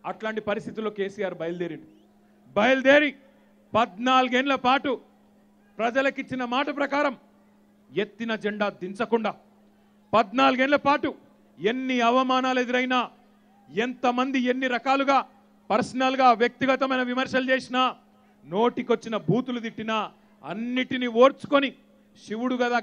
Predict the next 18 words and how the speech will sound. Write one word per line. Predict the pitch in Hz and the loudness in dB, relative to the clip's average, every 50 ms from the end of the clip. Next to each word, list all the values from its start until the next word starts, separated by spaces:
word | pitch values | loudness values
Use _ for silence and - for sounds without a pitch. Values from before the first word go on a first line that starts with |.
| 185 185 | -2 -2
గరళాన్ని | 202 214 240 254 254 262 277 294 294 269 - - _ _ _ _ _ - - | -2 -2 0 2 2 0 0 0 -4 -4 -6 -8 _ _ _ _ _ -8 -4
గొంతులో | 202 220 233 - 254 247 247 240 | -4 -4 -4 -4 -4 -2 -2 -2
మింగి | 233 226 226 233 247 247 285 269 233 - - _ _ _ - | -2 -4 -6 -4 -2 -2 -2 -2 -2 -6 -10 _ _ _ -14
ఎట్లనైతే | 160 180 220 233 226 226 226 220 226 226 220 202 - - _ _ _ _ _ _ _ 147 | -12 -10 -10 -8 -6 -6 -6 -4 -2 -2 -2 -4 -6 -12 _ _ _ _ _ _ _ -10
మొత్తంగా | 190 202 - - 240 240 240 233 | -10 -8 -6 -6 -4 -2 -2 -4
ప్రపంచాన్ని | 214 - 202 202 208 226 220 214 233 226 233 | -4 -4 -6 -6 -4 -6 -4 -4 -4 -4 -4
కాపాడే | 220 214 214 214 226 214 220 | -2 -2 -2 0 -2 -2 -2
ప్రయత్నం | 214 - 202 196 214 214 208 226 208 | -2 -2 -4 -4 -4 -4 -8 -10 -8
చేసిండో, | 196 208 220 214 233 254 247 269 294 285 - - _ _ _ _ _ - | -6 -6 -6 -6 -2 2 4 6 4 4 2 -4 _ _ _ _ _ -10
అదే | 151 175 190 226 247 247 | -6 0 2 2 2 2
పద్ధతుల్లో | 247 - 220 220 247 247 247 262 254 254 262 262 240 - - _ _ _ _ _ _ _ - | 2 2 0 2 0 -2 0 0 2 4 4 4 4 2 -2 _ _ _ _ _ _ _ -2
తెలంగాణ | 202 220 240 254 247 247 254 254 254 247 | 0 0 2 2 2 0 2 2 0 0
సమాజం | 240 - - 226 226 254 262 269 254 277 269 | -2 -2 -2 0 2 2 2 2 0 -2 0
కోసం | 254 277 269 269 294 269 247 - - - - _ _ _ _ _ - | 2 2 2 4 2 -2 -4 -6 -12 -20 -20 _ _ _ _ _ -6
వ్యక్తిగతమైన | 170 233 - - - 262 240 254 247 269 247 254 254 262 254 | -6 -6 -6 -6 -4 -2 -2 -2 0 0 0 0 0 -2 -2
నిందల్ని, | 240 226 220 254 262 269 277 294 285 269 226 - - _ _ _ _ _ _ - | -4 -6 -4 0 2 4 4 4 2 0 -4 -6 -14 _ _ _ _ _ _ -16
నీలాప | - 165 196 233 262 269 269 269 - 254 | -8 -4 0 2 4 4 4 2 0 -2
నిందల్ని | 262 269 269 277 277 294 294 285 247 - | -4 -2 0 0 2 2 0 -2 -4 -6